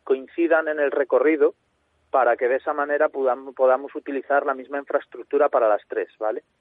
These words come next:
Entonces, pues eso también agiliza mucho a la hora de, de organizar, tema de voluntarios, de avituallamientos, de puntos de cronometraje, de corte y de todo, pues lo agiliza muchísimo, la verdad.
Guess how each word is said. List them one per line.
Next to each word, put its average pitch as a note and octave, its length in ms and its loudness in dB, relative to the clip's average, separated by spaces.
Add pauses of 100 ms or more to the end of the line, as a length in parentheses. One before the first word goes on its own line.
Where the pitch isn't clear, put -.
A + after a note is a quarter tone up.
(180)
Entonces, A#2+ 340 -4
pues B2 160 -4
eso C3 180 -4
también C3 340 -2
agiliza A#2+ 460 -4
mucho B2 360 -6
a A2 40 0
la A2+ 100 2
hora A2 180 2
de, G#2 260 -2
de G#2+ 80 -2
organizar, A2 640 0
tema A2 220 -4
de A2 60 -2
voluntarios, B2 680 -2
de A#2+ 140 0
avituallamientos, A#2+ 880 -4 (420)
de A2+ 200 2
puntos A#2+ 320 -4
de A#2 80 -2
cronometraje, A#2 720 -2
de A#2 140 0
corte C3+ 320 0
y - 20 -2
de B2 100 -2
todo, C#3 240 0
pues A#2 220 0
lo A#2 100 2
agiliza A#2 380 -4
muchísimo, G#2+ 500 -14
la G2 100 -8
verdad. G2+ 240 -6